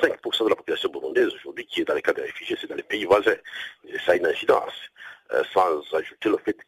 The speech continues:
que Nkurunziza essaie d'ethniser la question,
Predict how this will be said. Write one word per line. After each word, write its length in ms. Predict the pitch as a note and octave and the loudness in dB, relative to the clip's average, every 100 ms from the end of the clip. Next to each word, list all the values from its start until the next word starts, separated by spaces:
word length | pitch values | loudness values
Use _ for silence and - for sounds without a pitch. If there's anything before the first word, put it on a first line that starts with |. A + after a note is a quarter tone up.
| - | 2
que 400 | G#2+ F2 D#2 D2+ | 4 4 2 -4
Nkurunziza 560 | - D2 - G#2 G2+ | -6 -14 -8 0 0
essaie 260 | - - G#2 | 0 -4 -6
d'ethniser 680 | - - - G2+ G2 F2 A2 | -6 -8 -8 -8 -8 2 4
la 100 | - | 4
question, 540 | - - - A#2 F#3+ | 0 -14 -2 0 0